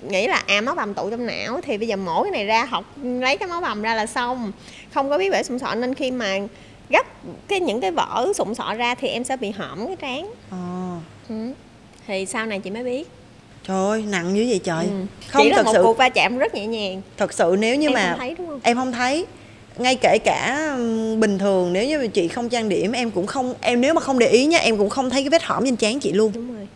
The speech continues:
Speaker 2: Không
Speaker 1: Nhiều
Speaker 2: thấy
Speaker 1: người,
Speaker 2: được.
Speaker 1: nhiều người cũng không
Speaker 2: Ừ.
Speaker 1: thấy như vậy. Còn cái phần trên đây thì mình có tóc để
Speaker 2: Mình
Speaker 1: che
Speaker 2: có tóc để
Speaker 1: rồi.
Speaker 2: che.
Speaker 1: Nhưng mà Ngọc biết chị thì những năm gần đây còn cái vết hõm này nè, cái lúc mà mới á, nó sâu hơn bây giờ rất là
Speaker 2: Bây giờ
Speaker 1: nhiều.
Speaker 2: nó đầy lên đúng không chị?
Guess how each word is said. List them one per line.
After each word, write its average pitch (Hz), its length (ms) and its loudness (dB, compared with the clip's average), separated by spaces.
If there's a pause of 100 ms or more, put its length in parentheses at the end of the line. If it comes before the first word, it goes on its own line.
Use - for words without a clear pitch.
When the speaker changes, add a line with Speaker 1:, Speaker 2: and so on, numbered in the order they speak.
(100)
Speaker 2:
Không 220 80 0
Speaker 1:
Nhiều 220 140 2
Speaker 2:
thấy 285 120 4
Speaker 1:
người, 262 100 6
Speaker 2:
được. 175 180 2
Speaker 1:
nhiều 202 160 -2
người 196 160 -6
cũng 190 200 -10
không 247 120 -8
Speaker 2:
Ừ. 220 60 -2
Speaker 1:
thấy 226 100 0
như 277 180 -4
vậy. - 200 -12 (480)
Còn 196 180 -4
cái 302 140 -2
phần 220 220 -2
trên 254 140 0
đây 262 160 0
thì 262 60 -2
mình 202 160 -4
có 311 120 -4
tóc 415 220 -6
để 170 120 -4
Speaker 2:
Mình 202 200 2
Speaker 1:
che 214 60 0
Speaker 2:
có 202 80 -2
tóc 175 160 -2
để 175 60 0
Speaker 1:
rồi. 170 100 -4
Speaker 2:
che. 208 300 -2 (420)
Speaker 1:
Nhưng 285 200 0
mà 208 460 -2
Ngọc 202 280 -4
biết 339 200 0
chị 185 200 -2
thì 240 100 -6
những 202 180 -6
năm 269 160 -6
gần 208 160 -6
đây 220 360 -4
còn 190 160 -4
cái 269 100 -4
vết 330 220 -4
hõm 247 260 -8
này 330 100 -4
nè, 190 140 -4 (200)
cái 339 100 -2
lúc 403 200 0
mà 285 80 -2
mới 226 280 -4
á, 440 120 -6 (180)
nó 302 100 -6
sâu 254 440 0
hơn 247 220 -4
bây 240 100 -4
giờ 208 160 -2
rất 233 280 -6
là 240 80 -6
Speaker 2:
Bây 202 160 -2
giờ 190 100 2
Speaker 1:
nhiều. - 20 0
Speaker 2:
nó 180 120 -2
đầy 180 240 4
lên 190 240 2
đúng 196 120 -6
không 233 120 -6
chị? 202 120 -6